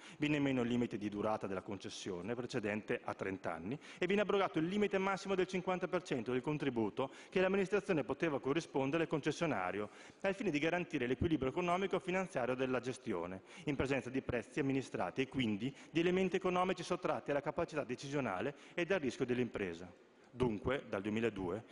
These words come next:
i promotori privati possono proporre e realizzare opere con una concessione nella quale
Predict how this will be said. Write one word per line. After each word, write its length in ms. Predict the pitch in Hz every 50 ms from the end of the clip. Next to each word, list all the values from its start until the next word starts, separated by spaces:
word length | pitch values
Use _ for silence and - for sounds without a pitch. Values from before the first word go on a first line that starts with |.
| - - -
i 80 | 156 147
promotori 360 | 160 170 170 165 185 185 185
privati 440 | 185 165 165 160 156 120 - 139 131
possono 400 | - 156 139 - - 127 123 -
proporre 500 | 160 160 151 - 202 208 208 196 190 180
e 40 | 151
realizzare 520 | 151 151 151 147 131 - 147 127 110 113
opere 400 | 113 107 95 90 - 113 110 -
con 120 | - 160
una 120 | 170 180 160
concessione 540 | - 180 165 - 185 160 - 185 180 139 127
nella 180 | 131 139 135
quale 380 | - - 117 98 95 92 107